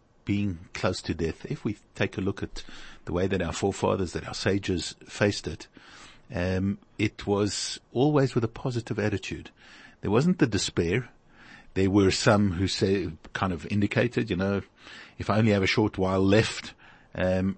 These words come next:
I really need to do a lot more. Um, I've got to up the ante now, you know, becoming eighty or ninety or a hundred years old or whatever.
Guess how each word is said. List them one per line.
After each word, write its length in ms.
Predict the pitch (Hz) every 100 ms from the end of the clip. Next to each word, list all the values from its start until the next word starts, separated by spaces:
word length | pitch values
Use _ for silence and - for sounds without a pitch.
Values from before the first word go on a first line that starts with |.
| -
I 60 |
really 300 | 98 101 95
need 200 | 95 92
to 80 | -
do 180 | 101 95
a 20 |
lot 340 | 92 92 - -
more. 420 | 95 90 131 - - - - - -
Um, 400 | 90 90 90 98
I've 120 | - -
got 100 | 92
to 160 | 92 - _ - 127
up 180 | - -
the 140 | 101
ante 320 | 101 98 101
now, 300 | 87 90 80 82
you 100 | 90
know, 180 | 90 - _
becoming 540 | - - 110 101 95 - - - -
eighty 280 | - 123 104
or 80 | 92
ninety 440 | 98 110 113 104 87
or 100 | 87
a 60 |
hundred 240 | 104 95 90
years 180 | 92 92
old 220 | 107 101
or 40 | 90
whatever. 420 | 104 113 104